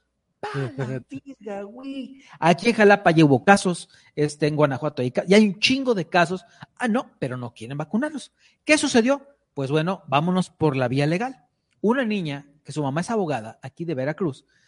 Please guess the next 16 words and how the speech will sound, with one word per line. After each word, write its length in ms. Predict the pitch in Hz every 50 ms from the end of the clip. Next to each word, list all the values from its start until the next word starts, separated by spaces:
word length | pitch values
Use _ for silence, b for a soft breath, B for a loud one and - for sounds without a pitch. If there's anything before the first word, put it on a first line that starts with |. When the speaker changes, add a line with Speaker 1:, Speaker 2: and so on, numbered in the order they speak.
| _ _ _ -
Speaker 1:
metió 320 | 151 165 165 156 - 180 180
un 80 | 190
amparo 600 | 202 202 190 196 - 214 190 156 143 156 165 - _ _ _ _ _ _ _ _ _ _ _ _ _ _ -
alegando 580 | 147 147 147 139 143 147 160 175 175 190 185
que 260 | - 185 185 190 202
se 140 | 175 - 156
violan 220 | 139 156 165 175 180
los, 120 | 175 -
sus 180 | - 160 147 143
derechos 440 | 151 143 156 151 - 175 170 - -
a 140 | 127 127 123
la 160 | 123 123 123
salud 360 | - 170 180 180 190 208 202 - b b b b b b b -
de 80 | 147 156
la 120 | 170 175
niña 300 | 175 180 175 170 175 170